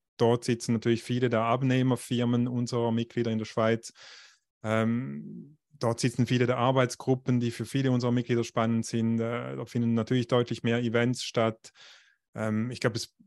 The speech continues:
es ist natürlich wie beides, oder? Es ist, es ist das Netzwerk in der Schweiz einerseits, das, das einem die Basis gibt, aber dann natürlich, äh,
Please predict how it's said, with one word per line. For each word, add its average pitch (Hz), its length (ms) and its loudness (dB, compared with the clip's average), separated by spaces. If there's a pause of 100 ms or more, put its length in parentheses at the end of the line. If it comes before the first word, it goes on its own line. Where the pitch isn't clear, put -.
(200)
es - 180 -12
ist 113 160 -6
natürlich 120 320 2
wie 117 80 2
beides, 90 500 -6
oder? 104 160 -4
Es 101 160 -6
ist, 98 80 -10
es 110 60 -10
ist - 160 -10
das 110 100 -10
Netzwerk 123 300 -2
in 123 80 0
der 120 80 -2
Schweiz 160 320 0
einerseits, 147 580 0
das, 120 160 -6
das 120 160 -6
einem 120 220 0
die 120 80 -4
Basis 127 400 2
gibt, 123 240 -2
aber 107 160 0
dann 110 140 -4
natürlich, 107 460 -6
äh, 135 520 -12